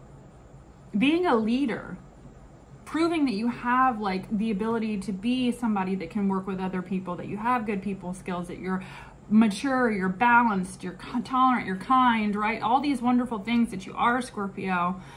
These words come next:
Um, don't let somebody in this situation get the best of you, okay? Um, what is this energy, Spirit? What is this energy? Can we clarify a little bit? Again,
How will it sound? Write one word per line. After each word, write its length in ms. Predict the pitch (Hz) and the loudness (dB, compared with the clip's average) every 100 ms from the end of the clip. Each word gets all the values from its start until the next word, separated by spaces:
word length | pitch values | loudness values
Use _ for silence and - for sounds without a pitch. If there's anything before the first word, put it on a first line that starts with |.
| - 208 | -16 -2
Um, 420 | 208 202 196 185 - 208 | 2 4 4 2 -2 0
don't 260 | 269 311 | 2 2
let 200 | 285 247 | 2 0
somebody 420 | 262 233 214 202 196 | 2 2 2 0 0
in 100 | 196 | -2
this 160 | 196 | -4
situation 560 | 202 196 196 190 190 202 | -8 -6 -4 -2 -2 -4
get 160 | 190 | -4
the 80 | 190 | -6
best 380 | 185 175 185 - | -4 -4 -4 -8
of 160 | 180 170 | -10 -10
you, 400 | 160 165 147 170 - - | -8 -8 -8 -10 -14 -8
okay? 500 | 190 196 190 190 196 - - - - - | -6 -2 0 0 -2 -6 -14 -14 -14 -4
Um, 420 | 202 196 180 180 | 0 2 2 -2
what 120 | 254 | -2
is 120 | 415 - | -4 -4
this 280 | 208 196 | -6 -6
energy, 560 | - 190 190 185 180 185 190 - - | -2 0 2 0 -2 -4 -6 -10 -10
Spirit? 380 | 196 190 190 | -4 -2 -2
What 120 | 233 247 | -2 -4
is 100 | 220 | -4
this 180 | 180 | -6
energy? 400 | 165 170 180 180 | -8 -8 -8 -8
Can 160 | 170 214 | -8 -6
we 60 | 220 | -6
clarify 540 | - 165 175 185 165 | -6 -8 -8 -8 -8
a 100 | 170 | -8
little 220 | 170 175 | -10 -8
bit? 240 | 170 170 170 185 - - - - - - - - - - - - - - - - - - - - - - - - - - - - - - - - - - - - - - - - | -8 -8 -8 -10 -12 -18 -20 -20 -20 -20 -20 -20 -20 -20 -18 -14 -14 -14 -16 -20 -20 -20 -20 -20 -20 -20 -20 -20 -20 -20 -20 -20 -20 -20 -20 -20 -16 -18 -18 -20 -20 -20 -20 -12
Again, 760 | 190 185 185 185 180 185 208 | -10 -4 -2 -2 0 0 -2